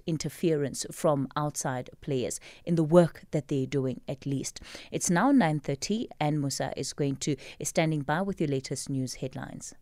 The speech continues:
Our thinking point today, focusing on the Hawks and the N P A. Why are we seeing such little progress with the investigations, uh, that these two bodies have been tasked with, especially those,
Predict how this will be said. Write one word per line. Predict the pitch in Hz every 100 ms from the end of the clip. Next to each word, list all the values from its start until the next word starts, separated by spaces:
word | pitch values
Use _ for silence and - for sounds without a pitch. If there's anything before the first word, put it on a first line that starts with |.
| - - -
Our | 151
thinking | - 220 226 196
point | 175 170 147 151
today, | 143 147 165 135
focusing | - 160 - 151 160 143 -
on | 147 147
the | 139
Hawks | 135 175 - -
and | 202
the | 190 -
N | 185 196
P | - 196
A. | 208 165 - - - -
Why | 151 175 247 -
are | 220
we | 214
seeing | - - 208 202
such | - 202 208 -
little | 190 - 185
progress | - - 165 233 214 - - -
with | 143 190
the | 208
investigations, | 208 170 190 - 190 160 147 - 135 - - - -
uh, | 156
that | 147 139
these | 147 147
two | - -
bodies | 143 143 143 147 -
have | 147 -
been | 143 143
tasked | - 147 -
with, | 139 -
especially | 160 - - 220 254 269 208
those, | 156 139 -